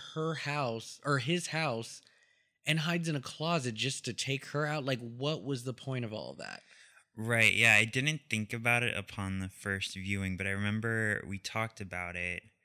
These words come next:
Speaker 2: and I couldn't come up with a reason. I like your reason, though. It, it kind of makes sense.
Speaker 1: Okay, so here is my reason, and, um, I'm gonna tie this in with another comment on Twitter.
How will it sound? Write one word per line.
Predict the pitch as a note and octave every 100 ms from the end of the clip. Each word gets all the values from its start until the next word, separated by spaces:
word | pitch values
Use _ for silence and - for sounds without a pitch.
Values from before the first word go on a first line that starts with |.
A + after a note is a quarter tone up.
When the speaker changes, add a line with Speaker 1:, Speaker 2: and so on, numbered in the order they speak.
| _ _ _ _
Speaker 2:
and | G#2+
I | A#2
couldn't | - C3+ B2
come | - G#2+
up | G#2
with | G#2 F#2+
a |
reason. | F#2+ A#2 A2+ F2+ F#2 G2 - _
I | G#2
like | B2 C3+ G#2+
your | A2+
reason, | G2+ F2 F2+ F2+
though. | E2+ E2+
It, | - -
it | - G#2+ - -
kind | - D3 D#3
of | A2
makes | F#2 D#2 -
sense. | E2 F2 G#2+ - C3
Speaker 1:
Okay, | B2+ A2 G#2
so | - C3+ B2
here | C3+ F#3 G#3
is | E3+
my | C3 A#2+
reason, | A#2+ G#2+ F2+ F#2 F#2
and, | - B2 A#2+ B2
um, | A#2 A#2 A2+
I'm | A#2+
gonna | B2 A#2+
tie | G#2+ C3 B2+
this | C3+ -
in | A#2+
with | A2 G#2
another | A2 G#2 G#2
comment | - A2 G#2 G#2 D#2+
on | G2 F#2+
Twitter. | - G2 E2 G1+